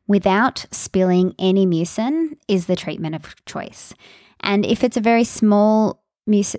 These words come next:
mucocele, then you could do a laparoscopic approach. But if it's larger, then you would say, especially in the exam, that you would do an open approach to avoid rupture and spillage of mucin. And this is enough for a low-grade appendiceal mucinous neoplasm.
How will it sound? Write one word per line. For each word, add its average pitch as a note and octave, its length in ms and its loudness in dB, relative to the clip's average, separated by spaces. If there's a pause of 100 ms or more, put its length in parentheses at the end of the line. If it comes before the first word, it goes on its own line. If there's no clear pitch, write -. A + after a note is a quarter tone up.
mucocele, F#3+ 560 2
then F3+ 140 2
you F3 60 0
could E3+ 180 -4
do E3+ 140 0
a E3+ 40 0
laparoscopic E3+ 680 -2
approach. - 600 -4
But F#3 140 0
if F3 140 0
it's - 200 -6
larger, F#3 520 0 (260)
then F3 160 2
you E3+ 140 4
would E3+ 160 0
say, D#3+ 340 -2
especially F3+ 420 -2
in D#3+ 60 0
the D#3 80 -2
exam, G#3+ 540 -2 (240)
that - 100 -4
you F3 140 4
would D#3+ 100 0
do C#3+ 100 0
an D3+ 160 -4
open E3 320 0
approach E3+ 680 -4
to F3+ 160 2
avoid D#3+ 380 2
rupture - 380 -4
and D#3 280 -4
spillage D#3 640 -8
of D3+ 320 -8
mucin. E3 600 -10 (640)
And A3+ 160 4
this D4+ 220 2
is C4+ 120 0
enough F3+ 500 2
for F3 200 0
a E3 80 4
low-grade D#3+ 560 0
appendiceal D#3+ 680 -6
mucinous D#3 500 -6
neoplasm. - 760 -12